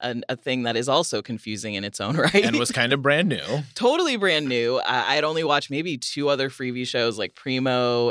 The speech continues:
Speaker 1: and, uh, Sprung, which was really
Speaker 2: Mm-hmm.
Speaker 1: funny. But I kinda thought of it like, "Oh, it's like a sitcom thing. It's their way to do that." So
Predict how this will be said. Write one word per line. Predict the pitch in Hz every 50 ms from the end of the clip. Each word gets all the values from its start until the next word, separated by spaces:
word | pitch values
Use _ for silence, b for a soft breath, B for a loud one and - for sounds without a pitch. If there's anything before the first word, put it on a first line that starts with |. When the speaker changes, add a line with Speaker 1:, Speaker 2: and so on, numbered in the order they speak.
| -
Speaker 1:
and, | - 113 110 107 101 101 101 101 107 - -
uh, | - 113 104 92 82 65 69 78 -
Sprung, | - - - - 131 139 151 165 175 175
which | 175 151 139 147
was | 131 123
really | 135 127 123 131
Speaker 2:
Mm-hmm. | 123 123
Speaker 1:
funny. | 120 120 120 120 120 117 B B B B B
But | -
I | 247 247
kinda | 277 262 262
thought | 262 247 240
of | 233 226
it | 220 208 151
like, | 156 170 165 165 -
"Oh, | - 214
it's | 190 185
like | - 160 -
a | 120
sitcom | - - - - - - 151 123 117 120 117
thing. | - 127 113 113 113 113 113
It's | 107 117 - -
their | - 143 143 139
way | 135 143 139
to | 135 139
do | 131 143 139 135
that." | 147 151 156 135 127 - B B B B B B B
So | - 233 220 214 190